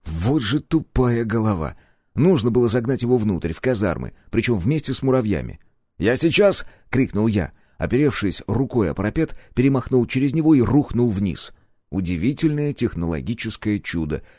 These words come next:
этот костюм капитана. Я даже не почувствовал приземления, настолько мягким оно оказалось.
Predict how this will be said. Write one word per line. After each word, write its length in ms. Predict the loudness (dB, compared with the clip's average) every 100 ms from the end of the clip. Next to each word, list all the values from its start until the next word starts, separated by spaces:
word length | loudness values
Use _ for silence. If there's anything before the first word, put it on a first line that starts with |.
| _
этот 260 | -6 -6 -4
костюм 380 | -4 -2 -2 -2
капитана. 540 | -2 -2 -4 -8 -10 _ _ -4
Я 140 | -2
даже 220 | 0 0
не 100 | 0
почувствовал 540 | 0 -2 -2 -2 -2 0
приземления, 600 | -2 0 0 -2 -4 -6
настолько 400 | -6 -4 -2 -2
мягким 420 | 0 -2 -4 -4
оно 200 | -2 -4
оказалось. 520 | -4 -4 -4 -6 -12